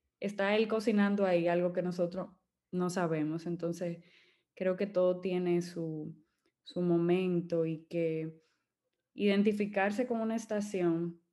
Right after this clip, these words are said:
nos hace reconocer cómo uno se siente y qué uno necesita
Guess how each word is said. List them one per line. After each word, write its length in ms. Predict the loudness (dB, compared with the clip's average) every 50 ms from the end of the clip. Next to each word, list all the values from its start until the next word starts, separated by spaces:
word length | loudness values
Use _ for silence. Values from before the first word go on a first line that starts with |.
| _ _ _ _ _ _
nos 260 | -6 -6 -4 -4 -4 -4
hace 220 | -4 -2 -2 -2
reconocer 640 | -2 -2 -4 -4 -4 -4 -6 -6 -4 -4 -4 -4 -2
cómo 340 | -2 -2 0 0 -2 -2 -2
uno 180 | -2 -4 -6
se 160 | -8 -8 -10
siente 380 | -10 -8 -8 -6 -6 -6 -6 -8
y 40 | -8
qué 100 | -6 -4
uno 160 | -2 -2 -2
necesita 800 | -2 -2 -4 -6 -10 -14 -14 -14 -14 -14 -12 -14 -16 -18 -18